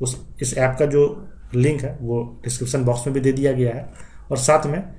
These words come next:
जेएसएससी previous year का जो questions है वो free में जो है आपके यहाँ पर available है। समान अध्ययन का question भी बहुत ही nominal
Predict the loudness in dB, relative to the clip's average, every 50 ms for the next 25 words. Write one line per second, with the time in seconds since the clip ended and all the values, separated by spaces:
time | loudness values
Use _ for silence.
0 | -18 -18 -20 -20 -20 -18 -12 -4 0 0 2 2 2 2 2 0 0 0 0 0
1 | 2 2 2 2 2 2 4 2 4 4 2 2 2 0 0 0 0 0 2 0
2 | 0 0 0 -2 -2 0 0 0 0 0 0 2 2 4 4 4 4 4 4 4
3 | 2 2 2 0 0 0 0 -2 -2 0 2 2 4 4 4 4 2 0 -2 -8
4 | -12 -16 -20 -20 -20 -20 -20 -20 -20 -20 -10 -6 -2 0 2 2 2 2 2 2
5 | 0 2 2 2 2 0 0 -2 -2 -2 -2 -2 0 0 0 0 2 0 0 2
6 | 2 2 4 4 4 4 4 4 2 2